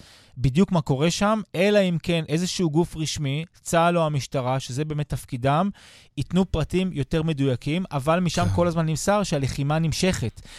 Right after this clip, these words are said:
Speaker 1: אז בוא נשמע, אה, את אחת, אה, האנשים שכן מסר לנו אינפורמציה מאוד מדויקת, מתוך כפר עזה.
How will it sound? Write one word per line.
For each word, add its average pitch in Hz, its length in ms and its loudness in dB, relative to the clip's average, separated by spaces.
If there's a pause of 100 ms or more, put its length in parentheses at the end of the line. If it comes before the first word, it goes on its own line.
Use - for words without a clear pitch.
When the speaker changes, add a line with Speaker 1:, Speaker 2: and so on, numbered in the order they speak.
(160)
Speaker 1:
אז 120 140 0
בוא 160 140 6
נשמע, 180 360 0 (120)
אה, 127 80 -10 (160)
את - 160 -6
אחת, 160 460 -2
אה, 147 300 0
האנשים 185 540 -2
שכן 180 380 -4
מסר 175 220 0
לנו 165 100 0
אינפורמציה 156 560 -2
מאוד 156 320 0
מדויקת, 135 720 -2 (400)
מתוך 143 520 0
כפר - 360 -6
עזה. 139 340 0